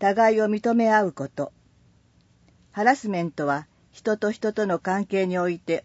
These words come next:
起こります。現代の社会は様々な価値観を共有する多様性社会、多様性の時代と言われています。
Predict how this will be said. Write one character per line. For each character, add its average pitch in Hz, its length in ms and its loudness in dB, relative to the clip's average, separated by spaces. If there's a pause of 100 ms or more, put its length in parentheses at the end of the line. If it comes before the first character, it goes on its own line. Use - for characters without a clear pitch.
起 165 80 -6
こ 196 160 0
り 180 120 -2
ま 165 140 -2
す。 - 180 -20 (960)
現 226 280 2
代 175 200 2
の 165 100 -6
社 202 180 -4
会 160 240 0
は 147 180 -2 (180)
様 214 280 0
々 185 200 0
な 160 140 -2
価 175 120 -10
値 202 140 -12
観 165 240 0
を 147 100 -4
共 196 240 0
有 185 200 0
す 185 180 -8
る 175 140 -6 (320)
多 185 120 2
様 233 200 2
性 208 260 -2
社 196 200 -6
会、 135 280 -6 (440)
多 202 140 -2
様 247 180 2
性 220 260 -2
の 214 120 -2
時 196 140 -6
代 196 240 2
と 226 140 -2
言 175 100 0
わ 170 100 4
れ 170 120 -2
て 165 160 -6
い 151 100 -4
ま 147 160 -4
す。 - 180 -20